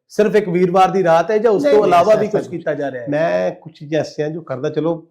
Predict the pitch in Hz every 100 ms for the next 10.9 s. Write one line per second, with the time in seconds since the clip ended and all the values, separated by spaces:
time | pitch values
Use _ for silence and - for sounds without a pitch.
0 | _ _ _ _ _ _ 143 139 156 147
1 | 151 139 139 135 139 160 147 - 131 123
2 | - 135 214 - _ 127 117 127 147 143
3 | 143 143 156 147 127 147 180 151 110 113
4 | - - - 123 120 120 123 117 120 110
5 | 123 180 190 - _ _ 135 170 160 -
6 | 160 123 214 202 139 - 123 131 - _
7 | _ _ 147 175 175 147 185 196 - 185
8 | 175 165 104 110 104 _ - 127 117 180
9 | 240 202 214 156 160 143 117 - _ _
10 | 127 151 - 170 156 175 170 160 160